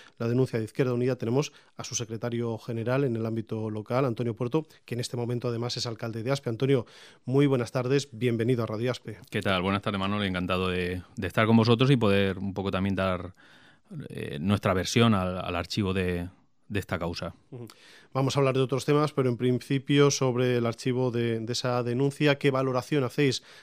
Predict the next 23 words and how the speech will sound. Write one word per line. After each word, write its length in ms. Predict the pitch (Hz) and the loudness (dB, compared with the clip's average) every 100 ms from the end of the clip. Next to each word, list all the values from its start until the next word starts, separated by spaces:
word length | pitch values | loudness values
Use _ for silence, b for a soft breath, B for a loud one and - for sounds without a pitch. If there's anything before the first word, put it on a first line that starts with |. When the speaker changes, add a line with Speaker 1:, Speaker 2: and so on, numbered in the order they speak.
| B | B
Speaker 1:
desde 380 | - 117 110 117 | -6 -6 -4 -4
Izquierda 340 | 113 - 123 | -4 -2 -2
Unida, 240 | 120 101 101 | -2 -6 -10
Antonio? 380 | 107 120 110 - _ _ _ b b b | -8 -8 -8 -12 _ _ _ b b b
Speaker 2:
Bueno, 120 | - 135 | 6 6
estos 240 | 127 123 | 8 8
hechos 260 | 131 156 151 | 10 8 6
ocurrieron 440 | 117 110 120 117 | 4 4 4 4
en 40 | |
el 80 | 110 | 4
año 400 | 110 113 110 110 | 4 4 4 2
dos 180 | 104 107 | 2 2
mil 200 | 104 104 | 2 2
ocho, 340 | 123 - 151 | 0 2 0
en 320 | 135 98 95 92 | 2 0 -2 -2
las 160 | 92 | -2
fiestas 380 | - 117 - 95 | 0 -2 0 -4
que 100 | 107 | -4
nosotros 360 | 95 95 101 98 | -4 -4 -6 -4
entendemos 520 | 98 95 104 107 98 | -2 -2 0 0 -2
que 140 | 95 | -6
más 340 | 87 104 104 - | -4 -2 -4 -6
irregularidades, 960 | 113 90 87 87 85 90 104 98 87 | -8 -6 -4 -4 -2 -2 0 -2 -4